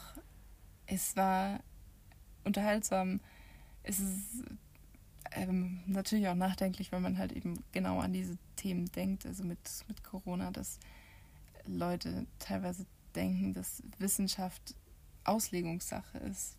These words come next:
wobei das halt, also, ja, Daten sind nicht Auslegungssache, wie du sie kommunizierst vielleicht, aber, oder wie du sie für dich nutzt, aber nicht, äh, also Daten an sich, weil,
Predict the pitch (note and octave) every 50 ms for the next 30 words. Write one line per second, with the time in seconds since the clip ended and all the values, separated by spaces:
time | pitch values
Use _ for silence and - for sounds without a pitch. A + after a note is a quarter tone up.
0 | - - G3 F#3+ - - - G3 F#3+ F#3+ F#3 - - - - - - - - -
1 | - - F#3 G3 G3 - - - - - - - - - - - - - - -
2 | - - - - - - - - - - G#3 F3+ - - - - - - G#3 G3
3 | F#3+ - F#3 F#3+ F#3+ F#3 F3 F#3+ F#3+ - - F3 F#3 - - - F3 E3+ D#3+ F#3
4 | - - G3 - - G3 - F#3+ F#3 F#3 F3 - - - - F#3+ F3+ F3 E3+ -
5 | - - F#3 F3+ F3 - - - - E3 - - - - - - - F#3 - -
6 | F#3 - - - - - - - - - - F3 F3 E3+ E3+ F3 F3+ F3 E3+ E3+
7 | F3 E3+ - - E3 F3 F3 - - F3 F3 F3 - - - - - - F3 F3+
8 | F3 - - F#3 F3 - - - - - - - - F2+ - - - F2 - -
9 | - - F2 E2+ - - - - - - - - - - - - D#3 E3+ F3 -
10 | - - - E3 D#3+ - D#3 D3+ D3+ - - - - - - - - - - -
11 | - - - - - - - - - G3 F3+ F3 F3 E3+ E3+ F3